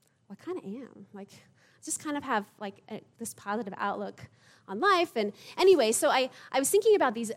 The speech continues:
these moments in my life that have shaped kind of who I wanna be known for and the adjectives that describe me. And I remember in college, um, I don't know how much I can share of this, but, um, I was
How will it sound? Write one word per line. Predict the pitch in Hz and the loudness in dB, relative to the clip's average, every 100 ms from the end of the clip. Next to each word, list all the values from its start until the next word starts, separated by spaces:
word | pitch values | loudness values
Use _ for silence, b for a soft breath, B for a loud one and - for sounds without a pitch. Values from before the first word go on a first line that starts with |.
| - | -12
these | 214 226 240 | -10 -8 -6
moments | 254 311 381 359 | -4 0 0 0
in | 285 | -2
my | 220 | -2
life | 214 240 | -2 -4
that | 208 | -8
have | 196 | -12
shaped | - - 330 359 - - - - b b _ | -10 -10 -8 -8 -10 -12 -14 -16 b b _
kind | 294 | -14
of | 277 | -12
who | 233 294 | -10 -4
I | 339 | -2
wanna | 262 254 | 0 -2
be | 233 | -2
known | 214 240 269 | -2 -2 -4
for | - 202 | -6 -8
and | 196 | -6
the | 196 | -6
adjectives | 226 254 - 226 208 | -6 -6 -8 -8 -4
that | 196 - _ _ _ _ _ _ _ _ _ | -6 -6 _ _ _ _ _ _ _ _ _
describe | - 208 - 214 240 | -8 -6 -4 -4 -2
me. | 214 190 202 - _ - | -4 -6 -10 -14 _ -6
And | 277 | 0
I | |
remember | 285 302 320 294 | 2 2 2 2
in | 262 | 2
college, | 240 226 214 202 - B B B B | 0 2 0 -2 -12 B B B B
um, | 226 214 202 202 208 _ _ _ _ _ _ _ _ - | 0 2 0 -6 -10 _ _ _ _ _ _ _ _ -14
I | 240 | -6
don't | 214 | -4
know | 208 | -4
how | 208 | -4
much | 202 202 | -4 -6
I | 214 | -6
can | 202 | -6
share | 208 208 | -8 -6
of | 202 | -6
this, | 208 - | -6 -2
but, | 269 220 B B B | 2 2 B B B
um, | 254 240 226 226 B B B - | 4 4 2 -6 B B B 6
I | 269 | 8
was | 269 254 | 8 4